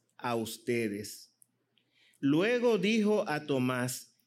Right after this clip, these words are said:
"Mete aquí tu dedo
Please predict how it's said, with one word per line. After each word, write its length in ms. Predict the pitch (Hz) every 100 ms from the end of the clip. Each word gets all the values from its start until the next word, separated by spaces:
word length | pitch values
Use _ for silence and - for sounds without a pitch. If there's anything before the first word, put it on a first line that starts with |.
| _
"Mete 680 | 170 190 226 233 226 220 -
aquí 600 | 143 131 - 185 185 -
tu 220 | 135 117
dedo 680 | 123 185 196 175 185 180